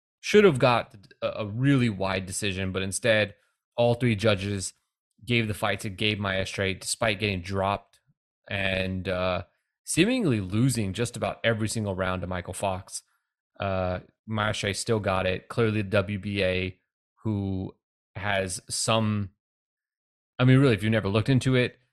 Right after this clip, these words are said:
the W B A had some connection to Maestre's, like, actual promotion of his career, and, um, they thought that they could get one, get, they could pull a fast one here by sliding a W B A interim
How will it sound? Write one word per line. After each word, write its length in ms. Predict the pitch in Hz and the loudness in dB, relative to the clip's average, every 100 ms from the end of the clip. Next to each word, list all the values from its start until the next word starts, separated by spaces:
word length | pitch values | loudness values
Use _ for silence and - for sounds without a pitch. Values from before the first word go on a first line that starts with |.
| _ _ _ _ | _ _ _ _
the 120 | 113 113 | -6 2
W 240 | 165 226 | 2 2
B 180 | 127 131 | 0 0
A 100 | 101 | 0
had 500 | - - 127 110 98 | -4 -4 -2 -2 -4
some 340 | - - 135 | -4 0 0
connection 500 | 135 123 113 - 123 113 | 2 2 2 2 -2 -2
to 120 | 117 | -2
Maestre's, 640 | 104 95 101 - 113 101 | -2 0 -2 -2 -4 -2
like, 180 | 107 95 | -2 -4
actual 340 | 101 104 - 113 | -4 -6 -4 -8
promotion 600 | - 107 101 101 - 104 | -6 -4 -2 -2 -4 -6
of 100 | 95 | -6
his 120 | 95 | -8
career, 580 | - 98 92 101 147 156 _ _ _ _ _ _ 113 | -8 -6 -2 -2 -2 -6 _ _ _ _ _ _ -2
and, 680 | 110 107 101 98 98 98 - - | 0 0 0 0 0 -4 -8 -6
um, 640 | 107 101 98 95 92 90 - _ _ | -2 0 -2 -2 -4 -6 -12 _ _
they 300 | 110 110 113 | -2 2 2
thought 260 | 110 107 104 | 2 -4 -4
that 100 | 101 | -4
they 120 | 101 | -6
could 200 | 98 95 | -6 -4
get 220 | 107 - | -2 -2
one, 300 | 98 95 92 - | -2 -2 -4 -6
get, 240 | 113 - - | -6 -6 -8
they 340 | 110 113 101 101 | -8 -6 -4 -4
could 120 | 95 | -4
pull 160 | 104 | -8
a 20 | 92 | -6
fast 400 | - 107 107 107 | -4 -4 -4 -6
one 120 | 98 | -6
here 360 | 90 92 92 - _ _ _ _ | -4 -4 -6 -12 _ _ _ _
by 340 | 98 98 95 | -2 -2 -4
sliding 520 | - - 113 104 104 | -6 -4 -2 -2 -2
a 60 | 98 | -4
W 360 | 90 107 101 98 | -2 -4 -2 -4
B 180 | 101 | -2
A 80 | 101 | -2
interim 580 | - 104 101 98 92 92 | -2 -4 -2 -2 -4 -6